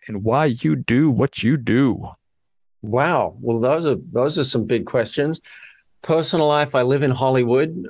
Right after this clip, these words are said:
Speaker 2: I moved here recently because for ten years I harbored this secret dream to be an actor. And, uh, I didn't tell anyone about it. And then I made the mistake of telling someone about it.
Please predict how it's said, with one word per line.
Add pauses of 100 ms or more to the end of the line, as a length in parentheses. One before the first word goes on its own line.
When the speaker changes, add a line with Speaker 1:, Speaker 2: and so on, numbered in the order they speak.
Speaker 2:
I
moved
here
recently
because
for
ten
years
I (560)
harbored
this
secret
dream
to
be
an
actor. (800)
And,
uh,
I
didn't
tell
anyone
about
it. (520)
And
then
I
made
the
mistake
of (280)
telling
someone
about
it.